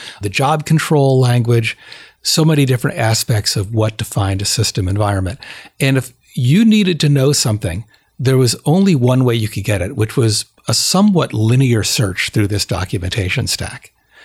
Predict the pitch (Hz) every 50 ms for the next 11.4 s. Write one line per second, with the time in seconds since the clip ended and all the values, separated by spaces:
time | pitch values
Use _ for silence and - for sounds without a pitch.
0 | - _ _ - 123 123 156 156 151 - 170 165 - - 139 123 127 117 117 117
1 | 110 92 95 95 107 127 131 - - - _ _ _ _ _ _ _ - - 117
2 | 113 117 123 120 - 139 120 120 113 107 104 104 104 - _ _ _ - - 117
3 | 120 127 127 120 113 113 127 127 113 113 110 113 120 - - - - _ - 127
4 | 143 - - 135 127 139 123 117 104 101 113 127 139 165 196 202 196 190 185 -
5 | - 160 127 123 117 120 120 117 113 110 110 120 123 - - 101 113 - _ -
6 | - _ _ - 135 117 117 117 117 107 104 101 101 - - - 110 104 107 104
7 | 107 110 110 98 - - - _ - 110 101 104 101 98 98 92 - - - 98
8 | 92 - - - - - - - _ _ - - - - - - _ _ - 135
9 | 123 120 120 117 117 117 120 - - - - - - _ _ _ _ _ _ -
10 | 147 165 214 196 - 165 143 131 123 117 110 107 101 92 90 95 104 107 110 107
11 | 98 78 76 - - - -